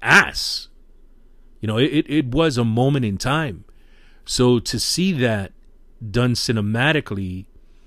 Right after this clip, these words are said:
in a way, triggered a lot of things to me individually, because I remember seeing people running away from the collapsing towers, the smoke. And then when they take something and they, you know, so that's very personal to me. But then when they take something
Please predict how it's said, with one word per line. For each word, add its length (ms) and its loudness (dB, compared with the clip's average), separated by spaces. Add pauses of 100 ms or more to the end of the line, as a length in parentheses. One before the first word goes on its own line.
(340)
in 120 2
a 60 4
way, 200 6
triggered 400 0
a 60 2
lot 220 2
of 80 -4
things 640 -4 (1160)
to 120 0
me 160 8
individually, 720 2 (720)
because 260 0
I 60 4
remember 380 2
seeing 200 -2
people 300 -4
running 460 0 (180)
away 320 0
from 200 -4
the 60 -8
collapsing 440 -6
towers, 340 -12
the 60 -12
smoke. 500 0 (880)
And 160 0
then 140 4
when 100 2
they 140 0
take 320 -4
something 500 -2
and 140 -2
they, 60 -4
you 340 -6
know, 180 -4
so 160 -6
that's 160 2
very 160 4
personal 460 0
to 60 -2
me. 120 -2
But 160 -8
then 100 -2
when 120 -4
they 100 -4
take 220 -8
something 580 -2